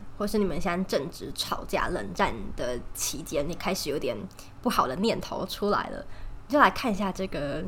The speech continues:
天使卡片，看有没有那一份悸动在。就是我现在想到我当初写那个，还有那种，哦，恋爱酸酸甜甜的滋味的时候，代表还有救，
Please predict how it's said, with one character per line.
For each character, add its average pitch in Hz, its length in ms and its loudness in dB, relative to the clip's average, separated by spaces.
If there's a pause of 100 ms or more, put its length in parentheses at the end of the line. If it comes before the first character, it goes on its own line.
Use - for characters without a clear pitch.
天 185 200 -2
使 - 140 -4
卡 - 220 -6
片， - 200 -4 (360)
看 320 160 6
有 180 60 10
没 196 60 6
有 202 60 6
那 202 120 6
一 208 40 4
份 175 280 0
悸 185 240 -2
动 170 340 0
在。 - 280 -2 (300)
就 277 100 0
是 311 60 4
我 269 80 2
现 226 160 -2
在 247 60 4
想 190 280 -2
到 208 240 8 (320)
我 160 140 -4
当 202 240 6
初 208 160 0
写 - 340 -2
那 156 120 -4
个， 151 80 -4
还 175 100 0
有 185 80 6
那 165 100 2
种， 147 120 -4 (100)
哦， 170 180 0
恋 202 160 2
爱 185 220 2
酸 233 240 0
酸 240 180 0
甜 233 160 -4
甜 190 140 -2
的 - 80 -6
滋 175 240 -4
味 175 160 -2
的 - 80 -4
时 - 140 -6
候， - 180 -4 (420)
代 - 160 6
表 - 240 -2 (800)
还 208 120 4
有 170 160 4
救， 202 260 2